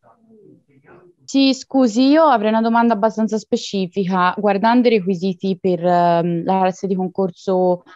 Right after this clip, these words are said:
eh, A ventiquattro, A venticinque, ho visto che servono diciotto C F U in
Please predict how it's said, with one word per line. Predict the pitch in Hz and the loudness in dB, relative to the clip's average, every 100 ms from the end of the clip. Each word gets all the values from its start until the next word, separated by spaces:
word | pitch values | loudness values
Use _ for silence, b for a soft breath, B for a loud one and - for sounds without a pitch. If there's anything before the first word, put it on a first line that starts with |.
| b b b | b b b
eh, | 185 | 0
A | 180 190 | 0 0
ventiquattro, | 208 202 208 208 | -2 0 -2 0
A | 220 | 0
venticinque, | 240 240 277 330 277 | 0 -2 -2 -2 0
ho | 202 | -2
visto | 190 - 208 | -4 -4 -4
che | 196 | -4
servono | - 202 185 180 180 | -2 0 2 0 -2
diciotto | 190 262 254 - 220 208 196 | -4 -4 -4 0 2 2 0
C | 208 | -2
F | 202 - 294 | -4 -2 0
U | 302 320 | 2 0
in | 214 196 190 | -2 -2 0